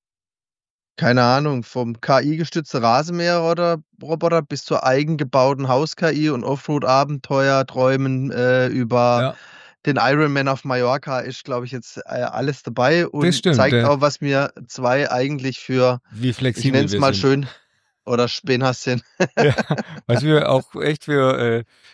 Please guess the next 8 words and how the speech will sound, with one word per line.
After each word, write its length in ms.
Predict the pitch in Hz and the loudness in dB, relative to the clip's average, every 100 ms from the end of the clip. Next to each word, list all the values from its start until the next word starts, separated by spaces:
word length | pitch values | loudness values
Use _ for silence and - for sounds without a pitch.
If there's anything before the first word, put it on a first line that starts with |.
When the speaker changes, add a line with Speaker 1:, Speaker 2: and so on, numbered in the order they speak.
| _ | _
Speaker 2:
für 160 | - | -4
Schnapsideen 720 | 120 143 151 - 123 104 107 104 | 0 0 0 0 -2 0 0 0
haben, 320 | 101 98 98 | 0 -2 -4
ne, 160 | 110 127 | -6 -6
teilweise. 460 | 110 104 101 101 | -4 -2 -2 2
Speaker 1:
Ja. 140 | 117 104 | 2 2
Speaker 2:
Aber, 280 | 123 143 349 392 240 180 | -2 0 0 -2 -4 -6
äh, 60 | 254 | -6